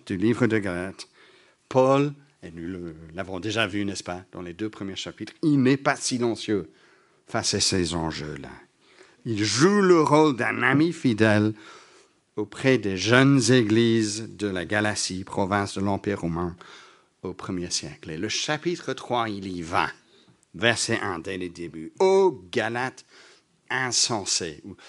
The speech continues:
stupides » dans une autre traduction. Verset trois aussi, «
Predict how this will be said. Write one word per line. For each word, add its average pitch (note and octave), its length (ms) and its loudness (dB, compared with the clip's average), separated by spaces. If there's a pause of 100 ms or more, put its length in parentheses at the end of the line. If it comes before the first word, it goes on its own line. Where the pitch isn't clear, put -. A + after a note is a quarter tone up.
(100)
stupides » C#3+ 960 2
dans G2 160 -2
une F#2 220 -2
autre G2 320 -4
traduction. D#2+ 580 -8 (880)
Verset A#2+ 340 -2
trois F3 380 0
aussi, « C3+ 380 -4